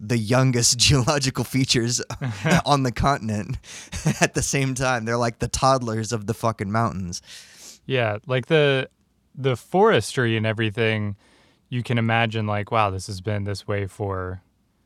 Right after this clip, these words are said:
Speaker 2: you know, as long as the earth has been around."
Speaker 1: Mm-hmm.
Speaker 2: But you know, if you just look at Chernobyl, <laughs> forests, like, are very quick to develop.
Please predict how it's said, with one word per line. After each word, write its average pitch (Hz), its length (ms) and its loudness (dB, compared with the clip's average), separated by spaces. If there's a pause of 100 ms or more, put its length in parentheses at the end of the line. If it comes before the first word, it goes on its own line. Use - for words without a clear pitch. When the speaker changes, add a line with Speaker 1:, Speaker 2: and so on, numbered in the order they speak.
(340)
Speaker 2:
you 101 120 -10
know, 90 300 -10 (1120)
as 98 180 -10
long 110 260 2
as 98 100 -4
the 104 120 -2
earth 110 220 -2
has 90 140 -8
been 98 180 -4
around." 87 460 -8
Speaker 1:
Mm-hmm. 127 240 -4
Speaker 2:
But 98 200 -4 (640)
you 107 120 -10
know, 92 220 -6
if 113 200 -4
you 123 60 -2
just 110 180 -4
look 110 180 -2
at 104 120 -4
Chernobyl, 101 1080 -4
<laughs> - 40 -20
forests, 147 540 0 (220)
like, 98 240 -6 (100)
are 92 180 -6 (840)
very 113 360 0
quick 98 300 -4
to 90 100 -10
develop. 87 420 -6